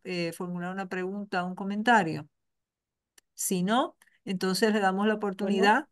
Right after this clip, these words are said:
Speaker 1: ¿no? Si no, entonces le
Speaker 2: No,
Speaker 1: damos
Speaker 2: y
Speaker 1: a-
Speaker 2: además ellos ya se tienen que retirar, así
Speaker 1: Ok.
Speaker 2: que yo les, les quiero agradecer y yo sigo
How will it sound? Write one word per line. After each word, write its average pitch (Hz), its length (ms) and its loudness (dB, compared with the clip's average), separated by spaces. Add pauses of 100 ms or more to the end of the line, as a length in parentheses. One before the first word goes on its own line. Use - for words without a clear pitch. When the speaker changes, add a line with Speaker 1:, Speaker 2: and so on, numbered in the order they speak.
(460)
Speaker 1:
¿no? 214 320 0 (1040)
Si - 340 0
no, 240 500 0 (100)
entonces 180 460 0
le 208 80 2
Speaker 2:
No, 240 140 4
Speaker 1:
damos 254 120 8
Speaker 2:
y 226 80 8
Speaker 1:
a- 226 80 4
Speaker 2:
además 220 300 6
ellos 262 280 2
ya 262 160 4
se 349 120 2
tienen 254 340 2
que 247 220 4
retirar, 240 560 2 (320)
así 208 280 4
Speaker 1:
Ok. 160 40 4
Speaker 2:
que 226 120 6
yo 226 120 6
les, 226 380 0
les 202 120 -2
quiero 220 220 6
agradecer 247 560 6
y 247 100 0
yo 233 120 8
sigo 262 400 2